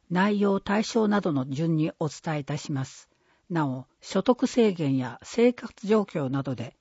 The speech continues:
該当しない場合があります。手帳、三つです。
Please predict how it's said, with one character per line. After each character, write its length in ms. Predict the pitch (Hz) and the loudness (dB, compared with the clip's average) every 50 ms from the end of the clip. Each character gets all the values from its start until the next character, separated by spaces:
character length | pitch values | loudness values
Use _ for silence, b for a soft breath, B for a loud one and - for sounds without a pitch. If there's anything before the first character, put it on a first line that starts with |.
| _ _ | _ _
該 260 | - 156 170 190 214 202 | -6 -2 0 0 0 0
当 200 | - 214 208 202 | 0 0 0 0
し 160 | - - 196 | 0 -2 0
な 160 | 185 185 185 | 0 2 0
い 60 | 170 | 0
場 180 | 135 139 127 135 | -2 -2 -4 -4
合 100 | 143 147 | -4 -4
が 140 | 143 143 135 | -4 -4 -4
あ 60 | 135 | -4
り 100 | 120 120 | -4 -4
ま 160 | 120 123 117 | -6 -6 -6
す。 200 | - - - _ _ _ _ _ _ _ _ _ _ _ _ _ _ _ _ _ _ _ _ _ _ | -10 -14 -20 _ _ _ _ _ _ _ _ _ _ _ _ _ _ _ _ _ _ _ _ _ _
手 140 | - 170 156 | -4 -4 -4
帳、 460 | - - 185 160 151 165 180 - - _ _ _ _ - | -2 0 0 0 0 -2 -4 -6 -12 _ _ _ _ -6
三 180 | - 160 156 143 - | -2 -2 -2 -2 -4
つ 140 | - - 160 | -10 -6 -6
で 100 | 139 131 | -6 -6
す。 240 | - - - _ | -6 -10 -20 _